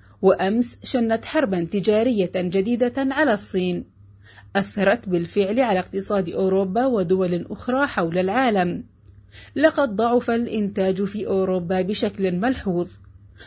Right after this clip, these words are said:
ورغبة أمريكا في إجبار الدول الأوروبية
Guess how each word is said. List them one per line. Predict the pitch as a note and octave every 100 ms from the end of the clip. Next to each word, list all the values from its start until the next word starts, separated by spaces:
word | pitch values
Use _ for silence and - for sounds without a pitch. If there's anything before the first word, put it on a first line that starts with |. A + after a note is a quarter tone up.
| -
ورغبة | A#3+ C4+ D4 C#4+ D#4 D4 B3+
أمريكا | A#3+ D#4 D4+ D4+ D4+
في | D4 A3+ F3+
إجبار | E3 F#3 G3+
الدول | B3 F#3 F#3+ G3 G#3+
الأوروبية | A3+ G3 F#3 F3+ E3+ E3 F#3+ G3 A3+